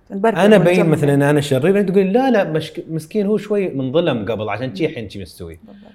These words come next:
Speaker 2: ولا حد متأخر عليك كل مرة، حتى
Speaker 1: أي.
Speaker 2: ما بنقول مرة.
Speaker 1: بالضبط.
Speaker 2: كل مرة أقول لك: "يلا بنطلع"، أنا متأخر. أنت تقولي: "أكيد مضغوط، أكيد الجدول". إنزين، لا، أسي يبين لك أنت مو مهمة.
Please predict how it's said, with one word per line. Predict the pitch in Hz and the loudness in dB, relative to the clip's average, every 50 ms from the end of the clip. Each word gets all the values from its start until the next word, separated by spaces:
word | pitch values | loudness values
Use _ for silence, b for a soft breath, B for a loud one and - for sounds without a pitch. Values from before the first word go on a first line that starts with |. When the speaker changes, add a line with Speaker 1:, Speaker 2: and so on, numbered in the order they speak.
| _ _ _ _ _ _ _ _ - | _ _ _ _ _ _ _ _ -6
Speaker 2:
ولا | 123 131 135 135 139 | -2 0 2 2 2
حد | - 180 165 156 | 2 2 2 2
متأخر | 147 139 156 165 160 - 175 147 | 2 0 0 -2 -2 0 0 2
عليك | 127 131 143 170 190 220 214 - - - - - - - | 2 2 2 4 4 4 2 0 -10 -14 -16 -8 0 4
كل | 196 185 160 | 4 6 6
مرة، | 143 131 120 107 113 143 175 160 - - - - | 6 4 4 2 0 -2 -2 -4 -8 -16 -20 -14
حتى | - - - 180 | -10 -8 -6 -2
Speaker 1:
أي. | 123 | 0
Speaker 2:
ما | 139 147 | 0 0
بنقول | 135 120 107 110 107 | 0 0 -2 -2 -4
مرة. | 107 101 90 82 85 85 - _ - | -4 -4 -6 -8 -10 -14 -16 _ -20
Speaker 1:
بالضبط. | - 180 175 | -16 -2 4
Speaker 2:
كل | 214 214 214 | 4 6 6
مرة | 202 202 196 190 | 6 4 2 2
أقول | 175 185 180 | 2 2 0
لك: | 165 175 | 0 0
"يلا | 196 185 175 | 0 2 2
بنطلع"، | 156 160 185 196 190 220 233 254 269 240 - - b b b b b - | 2 2 0 0 0 2 0 0 0 -2 -8 -16 b b b b b -4
أنا | 156 147 135 | -2 -2 0
متأخر. | 123 110 120 113 - - 95 104 127 | 0 -2 -4 -6 -6 -6 -8 -8 -6
أنت | 160 196 | -4 -2
تقولي: | 196 202 208 190 202 B B B B B B B | 0 0 0 -2 -4 B B B B B B B
"أكيد | 139 - - 190 143 123 | -12 -6 -4 -4 -4 -4
مضغوط، | 113 98 85 87 90 90 85 82 | -4 -6 -6 -6 -6 -6 -6 -8
أكيد | 113 - - 170 131 113 | -8 -8 -6 -6 -4 -4
الجدول". | 98 95 104 95 101 104 - | -6 -6 -6 -6 -8 -8 -8
إنزين، | 120 127 143 143 123 | -8 -8 -8 -10 -8
لا، | 123 139 165 156 - 117 | -6 -4 -4 -4 -4 -6
أسي | 110 - 120 | -8 -6 -6
يبين | 107 110 113 131 160 156 | -4 -4 -2 -2 -2 -2
لك | 135 101 131 | -2 -4 -4
أنت | 127 - - | -6 -6 -4
مو | 127 139 | -4 -4
مهمة. | 143 127 107 107 113 104 95 90 78 | -2 -4 -4 -6 -6 -8 -8 -10 -14